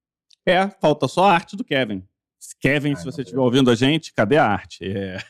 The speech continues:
Speaker 1: <laughs> que é assim, cobrança no ao vivo, não tem moleza, não.
Speaker 2: É.
Speaker 1: A gente
Speaker 2: Quem
Speaker 1: tava
Speaker 2: sabe faz
Speaker 1: editando
Speaker 2: a, faz ao
Speaker 1: áudio.
Speaker 2: vivo.
Speaker 1: É, é mais, é muito mais difícil editar áudio do que vídeo, Omar, muito mais.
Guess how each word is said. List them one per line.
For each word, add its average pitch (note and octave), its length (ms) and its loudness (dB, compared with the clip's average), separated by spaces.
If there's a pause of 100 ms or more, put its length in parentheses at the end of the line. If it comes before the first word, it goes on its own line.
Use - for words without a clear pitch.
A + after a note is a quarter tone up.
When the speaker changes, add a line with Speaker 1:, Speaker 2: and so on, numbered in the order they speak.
Speaker 1:
<laughs> G2 360 -10
que A2+ 120 -2
é B2 40 2
assim, C3 360 2 (320)
cobrança D#3+ 840 2
no C#3 320 2
ao E3 260 4
vivo, B2+ 520 0
não A#2 180 -2
tem C#3 160 0
moleza, E3+ 480 4
não. G#2+ 220 4
Speaker 2:
É. A#2+ 100 0 (320)
Speaker 1:
A A#2+ 120 2
gente D#3 160 4
Speaker 2:
Quem - 80 -10
Speaker 1:
tava F3 160 6 (100)
Speaker 2:
sabe - 60 0
faz D3+ 120 4
Speaker 1:
editando - 120 4
Speaker 2:
a, B2 80 4 (100)
faz D3 160 6
ao G2+ 80 4
Speaker 1:
áudio. - 80 -4
Speaker 2:
vivo. E2+ 320 -8 (880)
Speaker 1:
É, A#2+ 880 2 (360)
é D3+ 80 -2
mais, A3 260 2
é F#3 60 2
muito A3 220 2
mais D#4 160 2
difícil B3+ 300 0
editar C3+ 760 0
áudio E3 280 0
do G#3+ 60 -10
que G3+ 140 0
vídeo, C#3+ 340 2
Omar, F#2 240 4
muito E3 260 4
mais. G#2+ 520 -2